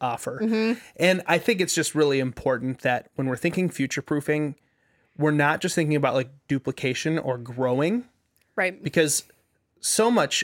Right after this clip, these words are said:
Speaker 1: of nonprofit organizations that have a growth mindset are thinking, "How do we expand? How do we grow for, like, another franchise or branch out into another city or another state?" And, um, future-proofing is about saying, "How do we remain strong in the light of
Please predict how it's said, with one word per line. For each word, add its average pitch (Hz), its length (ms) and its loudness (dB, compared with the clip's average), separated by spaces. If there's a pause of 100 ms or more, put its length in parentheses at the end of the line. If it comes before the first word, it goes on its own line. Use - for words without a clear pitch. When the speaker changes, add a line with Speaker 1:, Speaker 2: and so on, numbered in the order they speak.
Speaker 1:
of 127 720 -2 (240)
nonprofit 135 400 0
organizations 127 480 -2
that 120 120 -2
have 127 120 -2
a 117 60 -8
growth 185 320 0
mindset 123 440 -2
are 131 100 -6
thinking, 131 320 -6
"How 156 200 2
do 170 100 2
we 143 300 0
expand? 151 760 0 (580)
How 165 160 2
do 165 80 4
we 151 100 2
grow 143 220 2
for, 135 120 -4
like, 127 140 -4
another 127 220 0
franchise 120 800 0
or 127 360 0 (340)
branch 156 280 2
out 143 120 4
into 135 200 -2
another 135 260 0
city 135 400 0
or 120 100 -2
another 123 240 -4
state?" - 520 -2 (500)
And, 147 540 0 (160)
um, 123 460 -2 (840)
future-proofing 165 760 0
is 139 160 -2
about 127 280 -2
saying, 131 420 0
"How 151 340 2
do 180 100 2
we 156 300 -2
remain 139 400 0
strong 143 880 -2
in 147 160 -2
the 127 80 -2
light 127 260 -2
of 131 200 -4